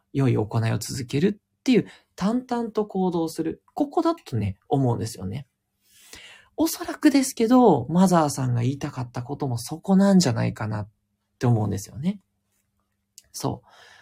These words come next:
いろんなね、心の動きがあるのはそれはそうだと。でも、それはそれで置いといて、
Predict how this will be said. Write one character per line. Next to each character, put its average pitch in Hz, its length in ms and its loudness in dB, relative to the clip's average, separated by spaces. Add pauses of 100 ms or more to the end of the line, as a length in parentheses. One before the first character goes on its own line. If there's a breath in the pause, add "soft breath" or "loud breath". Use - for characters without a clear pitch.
(300 soft breath)
い 202 120 4
ろ - 120 2
ん 180 80 0
な 185 100 4
ね、 214 180 2
心 143 300 0
の 147 140 0
動 180 120 -2
き - 140 -12
が 208 100 0
あ 190 40 0
る 180 80 -2
の 175 80 0
は 135 80 -2
そ 120 200 -6
れ 143 100 -4
は 196 160 -4
そ 226 180 -6
う - 40 -8
だ - 140 -12
と。 - 140 -20 (240)
で 247 160 0
も、 311 220 -2 (300 soft breath)
そ - 180 -4
れ 269 100 0
は 370 160 0
そ 359 140 -4
れ 311 100 2
で 277 120 -4
置 262 180 -2
い 285 120 -2
と 330 120 -2
い 311 80 2
て、 330 280 -4